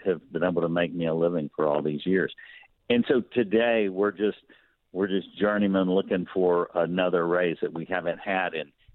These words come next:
years and years and years. And you talk about, you know, you listen to the, uh, the Alliance of Motion Pictures and Television Producers,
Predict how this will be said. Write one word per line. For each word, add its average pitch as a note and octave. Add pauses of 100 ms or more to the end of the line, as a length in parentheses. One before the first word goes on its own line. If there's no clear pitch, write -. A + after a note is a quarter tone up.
(240)
years A2+ (180)
and F2+
years C3+
and G2
years. B2 (380)
And G2+
you C3+
talk A#2+
about, F2+ (120)
you F2+
know, F2
you F2+
listen F#2+
to F2
the, D2+ (560)
uh, D#2
the F2
Alliance E2+
of D#2
Motion D#2
Pictures D#2+
and C#2+
Television D#2
Producers, D2+